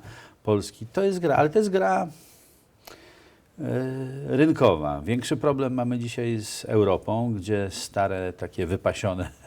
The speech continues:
<laughs> basiory europejskie postanowiły, no, pod hasłem, em, trosk socjalnych o polskich kierowców wprowadzić przepisy o płacy minimalnej. Teraz to przybrało kształty pakietu mobilności, na którego ostateczny kształt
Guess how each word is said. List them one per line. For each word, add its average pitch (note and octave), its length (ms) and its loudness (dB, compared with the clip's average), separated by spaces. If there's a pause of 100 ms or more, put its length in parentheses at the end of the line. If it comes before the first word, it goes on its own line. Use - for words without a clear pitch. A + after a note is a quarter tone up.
(240)
<laughs> - 400 -6
basiory G2+ 640 4 (400)
europejskie G2+ 760 2
postanowiły, G2 1040 -4 (120)
no, F#2+ 440 -6 (500)
pod G2 140 -6
hasłem, G2 760 -4
em, F2 720 -6
trosk G2 360 -4 (200)
socjalnych A2+ 800 0
o F2+ 60 -10
polskich G#2 400 -6
kierowców C#3 640 0 (500)
wprowadzić F2+ 560 -2
przepisy F#2+ 460 -6
o D#2 60 -4
płacy F#2+ 360 -4
minimalnej. A2 640 0
Teraz E2+ 400 -8 (480)
to G2 100 -4
przybrało F2+ 460 -2
kształty F2 520 -4
pakietu - 380 -8
mobilności, F2+ 680 -6
na F#2+ 120 -6
którego F#2 420 -8
ostateczny F#2+ 560 -10
kształt F#2 460 -6